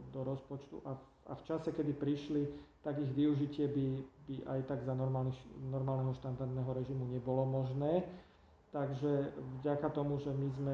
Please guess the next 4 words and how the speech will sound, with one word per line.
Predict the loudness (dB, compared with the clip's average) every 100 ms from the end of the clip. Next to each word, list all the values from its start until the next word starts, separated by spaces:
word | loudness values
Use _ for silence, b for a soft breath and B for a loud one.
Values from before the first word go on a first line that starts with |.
| 0
pripravili | -4 -2 0 0 0 0 0
rýchlo | -2 -6 -6 -4 -4 -6 -12 -8
novelizáciu, | -2 2 4 4 2 0 -2 -4 0
e, | 0